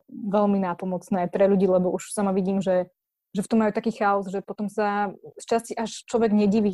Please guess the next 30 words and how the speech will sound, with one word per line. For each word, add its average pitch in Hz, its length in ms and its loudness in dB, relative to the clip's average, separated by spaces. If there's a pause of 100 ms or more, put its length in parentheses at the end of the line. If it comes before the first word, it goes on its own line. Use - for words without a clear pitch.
že 180 400 -2
už - 240 -6
nič 208 240 4
nedodržiavajú, 185 720 2
pretože 190 300 -6
sa 196 100 -6
im 190 80 -4
nechce 190 240 -4
študovať, 180 560 0
čo 202 140 -4
môžu 190 420 2
a 175 80 -4
čo 196 160 -6
nemôžu 190 560 0
a 170 80 -2
kde 175 80 -6
potrebujú 196 480 -2
test 190 480 0
a, 180 240 -6 (540)
a 190 260 0
kde, 196 300 2
kde 196 260 2
majú 196 220 2
byť 190 100 -4
prekonaní 202 720 0
a, 175 380 -8
a - 100 -20
podobne. 202 460 2 (960)
Len, 226 260 4
ehm, 220 300 4